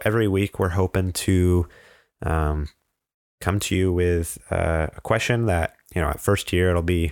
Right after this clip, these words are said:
questions that J J and I come up with, but hopefully as we get listeners, uh, you guys will send in questions to us and we can answer those and, um, go into kinda like a deep dive discussion. Uh, so the question that we have this week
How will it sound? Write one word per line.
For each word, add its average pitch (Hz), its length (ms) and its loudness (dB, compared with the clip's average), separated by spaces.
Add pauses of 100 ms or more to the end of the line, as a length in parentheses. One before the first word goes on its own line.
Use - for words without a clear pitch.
(140)
questions 90 440 -2
that 78 120 0
J 90 180 2
J 90 80 0
and 85 120 2
I 82 80 2
come 85 180 0
up - 160 -2
with, 85 240 0
but 85 160 0
hopefully 110 340 2
as 107 120 2
we 101 80 0
get 98 120 2
listeners, 107 540 0
uh, 87 260 0
you 98 120 -4
guys 104 320 0
will 95 60 2
send 95 260 2
in 92 80 0
questions 92 420 -2
to - 160 0
us 87 180 0
and 95 60 -4
we 95 80 0
can 92 140 -4
answer 104 360 0
those 101 400 2
and, 92 240 0 (520)
um, 90 420 2 (720)
go 131 160 -2
into 113 180 0
kinda 101 200 0
like 92 100 0
a 78 60 0
deep 87 200 -2
dive 87 400 2
discussion. 87 760 -2 (600)
Uh, 76 420 0 (520)
so 80 480 0 (140)
the - 60 -20
question - 360 -4
that 92 140 0
we 87 80 2
have 85 140 -2
this - 260 -2
week 82 320 -4